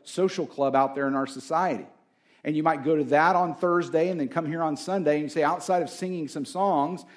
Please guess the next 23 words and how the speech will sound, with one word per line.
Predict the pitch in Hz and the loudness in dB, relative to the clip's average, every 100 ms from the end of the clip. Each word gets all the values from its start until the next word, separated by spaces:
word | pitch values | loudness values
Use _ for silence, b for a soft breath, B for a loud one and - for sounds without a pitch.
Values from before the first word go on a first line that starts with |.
| B - | B -10
and | 139 | -6
sometimes | 151 233 190 151 147 | 0 2 2 2 0
even | 156 | 0
in | 151 | 0
those | 151 131 | -2 0
social | 208 226 202 | 0 2 0
clubs | 139 143 123 | 0 0 0
they | 127 | -4
sing | - 165 143 | -4 -8 -6
songs, | 175 196 156 170 - B B | -2 0 -2 -4 -10 B B
so | 156 | -2
maybe | 185 202 | 4 6
outside | 196 196 196 196 | 6 2 2 2
of | 160 | 0
the | |
difference | 139 180 196 180 - | 0 0 0 -4 -2
of | 151 | -2
what's | 160 185 | -2 -4
said | - - 190 151 | -8 -2 0 2
there, | 160 190 | 2 2
and | 185 | 0
maybe | 170 180 | 0 2
the, | 170 | 2